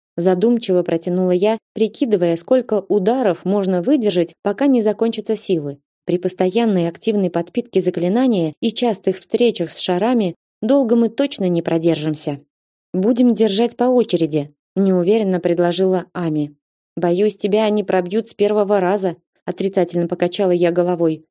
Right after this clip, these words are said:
и временно сняла защиту, оставив плетение висеть на задворках сознания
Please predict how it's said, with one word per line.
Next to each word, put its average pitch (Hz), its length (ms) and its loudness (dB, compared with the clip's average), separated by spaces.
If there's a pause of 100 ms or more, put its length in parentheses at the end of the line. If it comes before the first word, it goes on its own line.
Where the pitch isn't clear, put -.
и 208 140 0
временно 202 440 0
сняла 220 380 -2
защиту, 175 580 -2 (140)
оставив 254 480 0
плетение 196 580 2
висеть 190 460 0
на 226 160 2
задворках 202 600 0
сознания 165 680 0